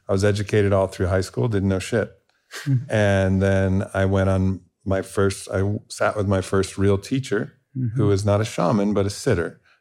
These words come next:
Speaker 1: a sitter at the highest level. And the difference between a sitter and a shaman, shaman will actually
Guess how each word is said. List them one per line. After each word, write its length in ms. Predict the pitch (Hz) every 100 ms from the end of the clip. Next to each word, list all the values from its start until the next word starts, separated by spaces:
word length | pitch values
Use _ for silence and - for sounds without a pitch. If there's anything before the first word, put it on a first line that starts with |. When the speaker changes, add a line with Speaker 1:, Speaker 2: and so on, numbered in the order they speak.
| _
Speaker 1:
a 60 | -
sitter 420 | - 127 104 95
at 120 | 95
the 100 | - 95
highest 300 | 101 95 -
level. 260 | 110 95 90
And 80 | 87
the 60 | 92
difference 300 | 104 101 95
between 180 | 98
a 60 | 90
sitter 340 | - 127 110
and 100 | 98
a 60 | 95
shaman, 320 | - 110 98
shaman 380 | 90 117 110 104
will 140 | 101 101
actually 420 | 98 - 95